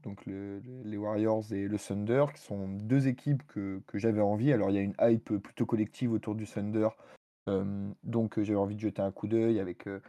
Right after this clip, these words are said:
avec Chet, avec, euh, la, la, la deuxième saison, on va dire, euh, d'explosion de, de Shai Gilgeous, euh, les, les Williams, euh, Micic, enfin voilà, il y avait, il y a du monde. Et puis moi, je suis toujours, euh, quand même très, très intéressé par les, par les Warriors, parce que c'est vrai que,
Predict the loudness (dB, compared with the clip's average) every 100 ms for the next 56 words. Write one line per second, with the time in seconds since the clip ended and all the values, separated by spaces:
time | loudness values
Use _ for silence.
0 | -20 -12 -4 -4 -4 -2 2 2 2 0
1 | -2 -4 -6 -2 -2 -2 -6 -8 -8 -4
2 | -4 0 0 0 -2 -4 -4 -2 -4 -6
3 | -8 -8 -8 -10 -14 _ -2 -2 -2 -6
4 | 2 4 6 4 2 -2 _ -10 -4 0
5 | 0 0 0 0 2 2 2 -2 2 4
6 | 4 2 -10 -20 _ -6 0 0 2 0
7 | 2 2 4 2 4 4 4 4 0 -4
8 | -4 -2 -2 -2 -2 -4 -2 0 2 4
9 | 2 0 0 0 0 0 0 -4 -12 -18
10 | -4 -4 0 2 0 -2 0 2 4 4
11 | 2 0 -2 -2 -4 -4 -4 -2 -2 0
12 | -2 -2 -6 -2 -2 0 0 0 -4 -6
13 | -2 0 0 2 4 4 2 -2 -10 -10
14 | -8 -6 -6 -6 -8